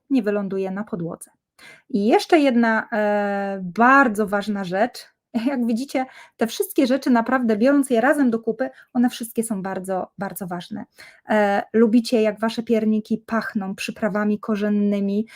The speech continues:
jak je odwo-, otworzycie, wyciągniecie z pudełeczka i pachną cynamonem, imbirem, e, gałką muszkatałową,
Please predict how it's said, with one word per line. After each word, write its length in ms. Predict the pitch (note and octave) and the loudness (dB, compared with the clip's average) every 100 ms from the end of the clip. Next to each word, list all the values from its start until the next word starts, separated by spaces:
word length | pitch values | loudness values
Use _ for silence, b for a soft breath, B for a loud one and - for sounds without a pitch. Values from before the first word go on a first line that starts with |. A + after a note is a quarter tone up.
| B - | B -2
jak 180 | A3+ | 0
je 80 | B3+ - | 0 2
odwo-, 360 | A3+ A3 B3 | 2 2 2
otworzycie, 720 | - B3 - C4 A#3 D4+ - G#3+ | 0 -2 2 2 4 2 2 0
wyciągniecie 640 | A#3+ C4+ A3+ A3+ C4+ D4 | 2 4 4 4 2 0
z 80 | - | 0
pudełeczka 560 | B3 A3+ A3+ A3+ - | 2 4 4 2 -2
i 60 | G#3 | -2
pachną 400 | - G#3+ A#3 A3 | -4 -4 -2 -2
cynamonem, 800 | - C#4 B3 A#3 A3 G#3+ F#3+ G#3 - - | 0 2 4 6 4 2 -2 -6 -6 4
imbirem, 760 | C4 A#3+ A#3 A#3 G#3+ G3+ G#3+ B B B - | 6 6 6 4 2 0 -6 B B B 0
e, 200 | A3 G#3+ | 4 4
gałką 460 | F#3+ A#3 C4+ C#4 | 6 6 6 4
muszkatałową, 840 | A3+ A3 A3+ A3+ A3+ G3+ F#3+ G3+ | 2 2 0 -4 -4 -4 -4 -4